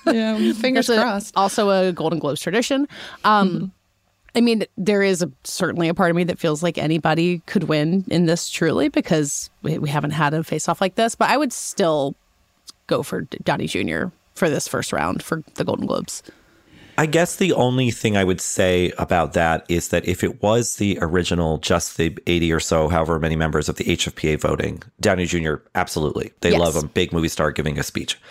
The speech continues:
Speaker 3: But with the addition of these other voters who are not members of the H F P A, they are just voters for the Golden Globes, maybe we could start to see the Golden Globes functioning more like a critics group.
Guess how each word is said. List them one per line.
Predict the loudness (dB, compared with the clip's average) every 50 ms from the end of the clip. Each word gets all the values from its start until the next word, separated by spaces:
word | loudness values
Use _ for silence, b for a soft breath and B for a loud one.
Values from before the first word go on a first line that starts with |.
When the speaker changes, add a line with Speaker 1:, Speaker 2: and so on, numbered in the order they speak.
| B B B B B B B B B B B B B B B _ _
Speaker 3:
But | 2 2 2 2
with | 0 -2 -2 -2 0
the | 0 0 0 -2 -2 -2
addition | -2 0 2 0 0 2 2 0 0 0 0
of | -2 0 0 0 0 0 0
these | 0 0 0 0 -4 -8 -14 _ _ 0
other | 0 2 2 0 0
voters | 2 2 2 2 2 0 -2 -2
who | 0 2 2
are | 2
not | 2 2 2 2 2 0
members | 0 0 0 2 2 0 0 0
of | -2 -2
the | 0 0
H | 0 0 -2 -2
F | -4 -4
P | -4 -2 0 0
A, | 0 0 0 0
they | 0 0
are | 0 2
just | 0 -2 -2 0
voters | 0 2 2 2 2 0 -2 -2
for | -2 0 0 0 0
the | -2 -4
Golden | -4 -6 -4 -4 -4 -6
Globes, | -4 -2 -2 -2 -2 -2 -4 -6 -12 -14 B B B B B B B -4
maybe | 0 2 2 2 2 2 2 2 2
we | 2 0
could | 0 0 -2 -4 -4
start | -4 -2 0 2 2 0 -2 -4
to | -4 -4 -4
see | -4 -6 -10 -10 -12 -6 -2 0 2 2 2 2
the | 0 0 -2
Golden | 0 2 2 2 2 0 -2 -4
Globes | -2 -2 0 0 2 0 -2 -4 -8 -10 -10 -12 b b b b b b b b b
functioning | -20 -16 -4 0 0 0 0 0 0 2 2 2 0 0 2
more | 2 2 4 4 4 4 2 2
like | 2 0 0 0 0 -2
a | -4
critics | -4 -2 0 0 0 0 -2 -4 -8 -6
group. | -4 -2 -2 -2 -4 -6 -12